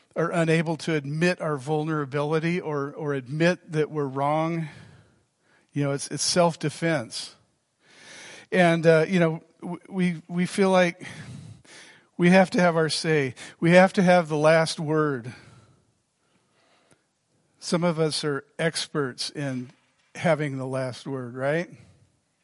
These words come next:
You know, this, this, uh, fleshly desire can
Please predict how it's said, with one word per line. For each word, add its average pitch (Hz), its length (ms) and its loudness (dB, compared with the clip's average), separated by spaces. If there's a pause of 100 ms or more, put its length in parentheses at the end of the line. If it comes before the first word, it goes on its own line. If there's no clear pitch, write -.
(2000)
You 135 120 -4
know, 135 40 -4
this, 139 280 -4
this, 156 360 -6
uh, 151 120 -2
fleshly 151 520 -4
desire 139 600 -4
can 123 380 -12